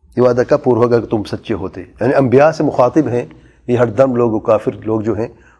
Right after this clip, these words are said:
اور ان کا یہی اکثر دعویٰ ہوتا، اگر سچے ہو اپنے دعوے میں، انبیاء کو کہتے ہیں علیہ الصلوۃ والسلام کو،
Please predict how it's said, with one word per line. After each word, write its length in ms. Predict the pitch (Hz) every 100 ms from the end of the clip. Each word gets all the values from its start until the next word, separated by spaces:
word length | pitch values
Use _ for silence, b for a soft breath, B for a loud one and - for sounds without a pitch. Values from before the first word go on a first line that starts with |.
| b -
اور 100 | 127 - - _ _ _ _ _ _ -
ان 80 |
کا 120 | 117 127
یہی 240 | 135 156
اکثر 340 | 123 - 123 117 - - _ _ _ _ 104
دعویٰ 300 | 110 123 113
ہوتا، 240 | 104 139
اگر 200 | 143 156
سچے 340 | 156 127 -
ہو 180 | 147 135 131 - - _ _
اپنے 240 | 123 - 123
دعوے 360 | 107 110 131
میں، 160 | 117 107 - -
انبیاء 240 | 113 120 117
کو 120 | 113
کہتے 280 | 101 82 85
ہیں 100 | 82 b b b b -
علیہ 100 | 113
الصلوۃ 300 | 110 - 101
والسلام 340 | 104 - 92 82
کو، 220 | -